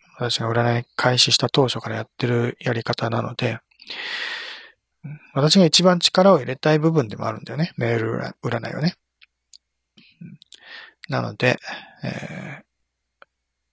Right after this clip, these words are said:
ー、メール占いも積極的に利用してもらったらいいなと思ってます。もうチャットはできるだけやらないと。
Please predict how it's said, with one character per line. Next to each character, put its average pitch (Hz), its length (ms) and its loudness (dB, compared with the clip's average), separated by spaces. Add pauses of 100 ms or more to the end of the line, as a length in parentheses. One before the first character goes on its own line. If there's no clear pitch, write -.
(200)
ー、 - 40 2
メ 165 140 8
ー - 20 4
ル 165 140 6
占 151 280 4
い - 40 0
も 156 260 2 (220)
積 127 240 -4
極 - 220 -8
的 127 200 -6
に 120 140 -4
利 117 80 -2
用 123 140 0
し - 60 -4
て - 80 -6
も 123 100 -2
ら 120 80 2
っ - 80 -6 (100)
た - 80 -2
ら 110 80 -4
い 113 100 -4
い 113 40 -8
な 110 140 -4
と - 120 -4
思 - 100 -10
っ - 100 -20
て - 100 -12
ま - 140 -8
す。 - 120 -4 (1200)
も 131 80 -6
う - 20 -6
チ - 120 2
ャ 143 60 4
ッ - 40 -8 (160)
ト 185 100 6
は 170 440 6 (140)
で 143 140 -2
き 165 120 2
る 156 80 8
だ 156 100 6
け 147 120 -2
や 120 120 2
ら 123 80 0
な 127 80 -2
い 127 40 -8
と。 - 160 -12